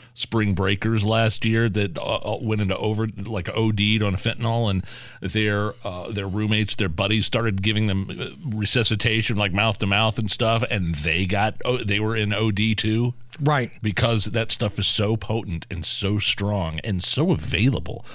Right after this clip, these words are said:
Speaker 1: I mean, fentanyl is a legitimate opioid that's used in hospitals, like, it's, like, for extreme pain, um, it, you know, people that have cancer, stuff like that. But it is, it, like you said, it's, it's all, it's coming from China, it's coming from Mexico, and both all through the southern border,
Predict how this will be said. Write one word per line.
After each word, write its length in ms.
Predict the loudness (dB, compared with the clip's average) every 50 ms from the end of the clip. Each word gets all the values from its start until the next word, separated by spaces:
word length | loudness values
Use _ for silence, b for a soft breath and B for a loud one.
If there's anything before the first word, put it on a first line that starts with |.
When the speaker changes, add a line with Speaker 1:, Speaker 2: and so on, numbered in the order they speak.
| B B B
Speaker 1:
I 40 | 2
mean, 80 | 2
fentanyl 460 | 4 4 2 4 4 4 4 4 4 4
is 80 | 4
a 60 | 2 4
legitimate 580 | 4 2 4 4 4 4 4 4 2 2 0 B B B B B B B
opioid 580 | 2 4 4 4 4 4 4 4 4 2 2 2
that's 160 | 2 2 2
used 360 | 4 6 6 6 6 6 4
in 80 | 2 2
hospitals, 680 | 4 4 4 4 2 2 2 0 0 2 0 0 0 0
like, 200 | 0 -2 0 -2
it's, 200 | -2 -2 -2 -4 -4 -2
like, 200 | -4 -4 -4 -4
for 180 | -2 0 0 0
extreme 640 | 2 0 2 2 4 4 4 4 4 4 2 0 -4 -8 -14 -16 -18 -18 -20 -20 -20 -8 _
pain, 540 | -2 0 0 2 2 2 2 2 2 0 0 B B B B B B B B B
um, 500 | -2 0 0 2 0 0 0 -2 -4 -6 -10 -14 -14
it, 340 | -10 -6 -6 -6 -6 -4
you 200 | -4 -4 -4 -4
know, 40 | -4
people 280 | -2 -2 -2 0 0 -2
that 100 | -2 -2
have 180 | -2 -2 -2
cancer, 420 | -2 -2 0 0 0 0 0 0 0 2
stuff 240 | 2 2 2 2
like 160 | 0 -2 0 0
that. 320 | 0 2 2 2 0 -2 -4 B B B B B B B B -6
But 180 | -4 -4 0 0
it 120 | 0 2
is, 300 | 2 2 2 0 -2 -2 -2
it, 260 | -4 -4 -2 -2 -4
like 240 | -2 -2 -2 -2 0
you 80 | -2 -2
said, 340 | -2 0 0 0 0 0 -2
it's, 200 | -6 -6 -6 -6
it's 200 | -6 -6 -6 -4
all, 200 | -6 -6 -6 -4
it's 240 | -6 -6 -6 -8
coming 240 | -8 -6 -6 -6 -6
from 160 | -4 -6 -6
China, 320 | -4 -2 -2 0 0 0 0
it's 100 | -2 -2
coming 160 | -4 -4 -4
from 160 | -4 -4 -4
Mexico, 440 | -4 -4 -4 -4 -4 -4 -2 -2 -2
and 120 | -4 -2
both 260 | 0 0 2 2 0 -2
all 380 | -2 0 2 2 2 2 0
through 200 | 0 -2 -2 0
the 100 | 0 -2
southern 320 | 0 0 0 0 0 0 0
border, 340 | 0 0 0 -2 -4 -6